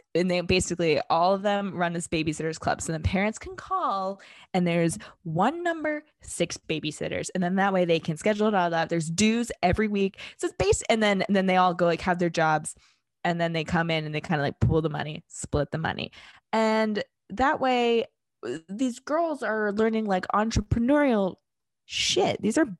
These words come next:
business women and they're thirteen years old and they're problem solving. And they've also are supporting each other as they're going through personal things such as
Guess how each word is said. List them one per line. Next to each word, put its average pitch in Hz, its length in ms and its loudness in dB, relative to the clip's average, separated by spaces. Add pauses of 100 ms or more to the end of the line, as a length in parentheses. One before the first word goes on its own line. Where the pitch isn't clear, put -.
business 254 500 4
women 180 460 2
and 190 100 -4
they're 190 140 2
thirteen 233 500 -4
years 240 200 0
old 190 140 0
and 180 100 -4
they're 170 80 -10
problem 220 580 -2
solving. 196 580 -2 (300)
And 247 80 -6
they've 240 140 0
also 262 440 2
are 226 140 2
supporting 208 580 -2
each 202 220 -4
other 196 160 -2
as 170 140 -4
they're 180 80 0
going 175 240 -2
through 190 140 0
personal 180 500 0
things 165 240 -8
such 196 180 -4
as 226 160 0